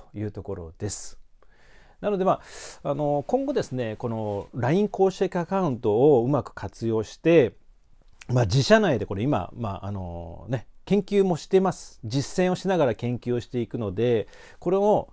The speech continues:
line公式アカウントという、まあ、ある意味メルマガに代わるですね、こう強力なツールっていうのが、あの、あるのですね。まあ、しかも導入のコストがですね、まずゼロ円からスタートできるっていうところですね。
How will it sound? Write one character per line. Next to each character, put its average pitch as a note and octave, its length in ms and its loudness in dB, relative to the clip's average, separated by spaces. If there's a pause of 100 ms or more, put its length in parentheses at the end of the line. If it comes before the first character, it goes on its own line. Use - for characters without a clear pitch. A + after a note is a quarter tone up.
(140)
line F3+ 300 -4
公 F#3 160 0
式 F3+ 240 -4
ア F3 120 0
カ G#3 140 -2
ウ G3 80 0
ン E3 60 -2
ト C3 160 -4
と A#2+ 100 -2
い D#3+ 500 8
う、 G2 100 -2 (280)
ま G2+ 160 -4 (260)
あ、 - 120 -16
あ - 20 -6
る E4 120 0
意 D#4 60 2
味 F3+ 140 4
メ B2 160 2
ル D3+ 80 2
マ F3 140 -2
ガ F#3+ 100 -2
に F3+ 120 0
代 F3 180 0
わ E3+ 60 2
る F3 80 -2
で C#3 80 -2
す G2 80 -12
ね、 G2 340 -6
こ - 100 -10
う G2 40 -6
強 E3+ 280 2
力 A#3+ 220 -4
な A#3 120 -2
ツ - 240 -6
ー F#3 140 4
ル A#2+ 360 0
っ A#2+ 40 -4
て - 160 -10
い C3 60 -4
う - 20 -2
の G#2+ 120 -4
が、 G#2+ 280 0 (800)
あ G#2 100 -14
の、 F2+ 180 -16
あ D#3+ 120 2
る B2+ 120 0
の F2+ 120 -12
で E2+ 120 -16
す - 100 -16
ね。 C3 200 -6
ま B2+ 100 -6
あ、 - 20 -6
し - 100 -10
か G#3 80 4
も C3 160 2 (260)
導 C#3 300 4
入 G#3 120 6
の G3+ 80 4
コ F#3+ 140 -6
ス - 80 -16
ト A2+ 80 -4
が G2 80 -2
で - 60 -8
す - 80 -18
ね、 A2 100 -8
ま A#2+ 160 -2
ず F2+ 180 -8
ゼ A2+ 200 0
ロ G#3 160 2
円 D#4 140 0
か C3+ 100 0
ら G#2+ 100 0
ス - 80 -14
タ A2 140 -4
ー - 20 -8
ト G2+ 140 -10
で G2 100 -8
き - 100 -6
る G#2+ 80 -4
っ - 40 -4
て - 120 -12
い F#2+ 40 -6
う F2 40 -10
と G2 80 -14
こ - 100 -14
ろ - 40 -16
で - 60 -20
す - 40 -20
ね。 A2+ 180 -12